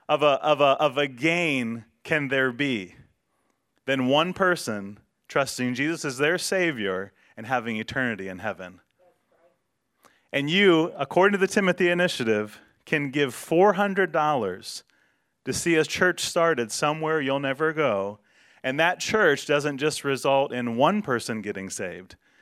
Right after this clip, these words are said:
Uh, they said those churches are usually fifteen to twenty people. Those are micro churches, small church plants around the villages. But did you see the video?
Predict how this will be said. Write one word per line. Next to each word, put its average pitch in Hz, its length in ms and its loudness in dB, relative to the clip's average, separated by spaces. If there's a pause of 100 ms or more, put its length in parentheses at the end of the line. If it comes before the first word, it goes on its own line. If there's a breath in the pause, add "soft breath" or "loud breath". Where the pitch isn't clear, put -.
(340 soft breath)
Uh, 131 140 2
they 180 280 2
said 170 300 0
those 147 280 2
churches 185 480 0
are 131 120 2
usually 139 420 -2
fifteen 160 420 -6
to 147 80 -6
twenty 160 300 -2
people. 151 300 -6
Those 151 200 -2
are 160 100 4
micro 156 520 0
churches, 104 440 -6
small 165 360 0
church 175 340 -8
plants 107 340 -8
around 135 260 -4
the 135 80 -2
villages. 107 680 -4 (460 soft breath)
But 131 100 -6
did 123 140 -12
you 139 60 -6
see 170 160 0
the 135 120 0
video? 165 560 2